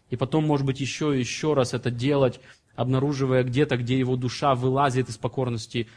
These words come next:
Богу, где она ищет чего-то своего, где она опять пытается защитить себя сама, а не Христом быть защищённой, где она сама пытается себя где-то по плоти что-то самовозвысить или ещё что-то.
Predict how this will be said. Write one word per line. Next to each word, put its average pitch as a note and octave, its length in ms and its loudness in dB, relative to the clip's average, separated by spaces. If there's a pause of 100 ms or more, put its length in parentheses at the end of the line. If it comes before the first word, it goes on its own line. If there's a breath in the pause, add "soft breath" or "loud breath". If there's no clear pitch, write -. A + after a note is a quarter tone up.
(200 loud breath)
Богу, A#2+ 440 2
где A#2+ 180 2
она C3 260 2
ищет C3 380 -6
чего-то C3 300 -2
своего, B2+ 420 0
где A#2+ 160 -2
она B2 200 -2
опять C#3 280 -2
пытается C3 520 -2
защитить B2 440 -6
себя B2+ 220 0
сама, C3 460 -2 (220 loud breath)
а A#2 80 -2
не B2 120 0
Христом C#3 420 0
быть B2+ 140 0
защищённой, A#2 580 -4
где A#2+ 180 0
она B2+ 200 0
сама C#3 320 0
пытается C3+ 520 0
себя C3+ 380 0 (260 loud breath)
где-то C#3 360 2
по C#3 120 0
плоти C#3+ 600 0 (180 loud breath)
что-то C#3 320 -2
самовозвысить C#3 1200 0
или B2+ 100 2
ещё C#3 260 -2
что-то. B2+ 400 0